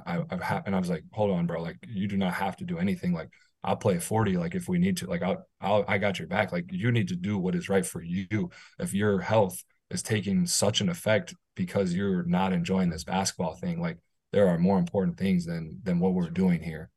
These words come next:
at the end of the day." It's really, like, you gotta have, like, you gotta have a bigger picture. And so I just tried to talk to him through it and, and really just be,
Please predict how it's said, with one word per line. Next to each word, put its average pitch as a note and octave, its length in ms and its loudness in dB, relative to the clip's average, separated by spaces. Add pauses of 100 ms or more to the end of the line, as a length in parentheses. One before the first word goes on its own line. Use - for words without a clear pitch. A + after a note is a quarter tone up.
at F#2 140 -2
the F#2+ 40 -2
end F#2+ 140 4
of E2 60 2
the D#2 80 -8
day." E2+ 340 -2
It's F#2+ 220 -6
really, G2+ 340 4
like, E2+ 240 0 (340)
you G#2 160 0
gotta G2+ 220 6
have, F#2+ 220 2
like, F2 200 -2 (200)
you G2+ 160 -6
gotta G2 160 4
have F2+ 140 2
a E2+ 60 0
bigger F2 280 0 (120)
picture. E2+ 440 -4
And F#2 120 0
so F2+ 300 -2 (360)
I G2 80 0
just G#2 180 0
tried G2+ 140 4
to F#2 60 0
talk G2+ 300 2 (320)
to G#2 120 -2
him G2 160 0
through G2+ 240 2
it G2 120 6
and, F2 280 4
and F#2+ 260 2
really G2+ 240 6
just F2+ 300 -2
be, F#2+ 320 2